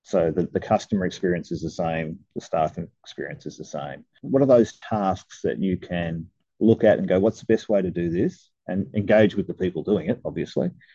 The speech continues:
How can you make it repeatable where it just keeps happening time and time again? Um, on our side, the front end piece,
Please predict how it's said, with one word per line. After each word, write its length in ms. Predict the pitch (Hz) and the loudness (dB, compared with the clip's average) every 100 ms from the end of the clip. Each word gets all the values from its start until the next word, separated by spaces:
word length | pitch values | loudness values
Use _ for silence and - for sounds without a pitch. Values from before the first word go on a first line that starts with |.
| _ | _
How 260 | - 113 110 | -6 0 2
can 240 | 104 110 | 4 4
you 200 | 98 98 | 4 4
make 300 | 95 98 98 | 2 -2 -4
it 80 | - 104 | -6 -4
repeatable 1000 | 95 - _ _ - 107 92 85 80 - _ - | -6 -6 _ _ -4 -2 -2 -2 -6 -6 _ -10
where 160 | 95 | -6
it 80 | 90 | -6
just 200 | 90 - | -8 -10
keeps 200 | - - | -10 -10
happening 360 | - 85 80 71 _ _ _ - | -8 -10 -10 -16 _ _ _ -4
time 200 | 92 82 | -4 -4
and 80 | 78 | -6
time 180 | 80 | -8
again? 420 | 76 - 78 65 - _ _ _ _ - | -8 -10 -10 -10 -16 _ _ _ _ -2
Um, 160 | 95 - | -2 4
on 180 | 139 92 | 4 6
our 220 | 120 147 | 4 4
side, 380 | - 92 95 139 185 | 2 2 2 0 -2
the 80 | 113 | -4
front 260 | - 135 117 | 2 4 6
end 220 | 107 104 | 4 2
piece, 340 | 90 76 - | -4 -8 -14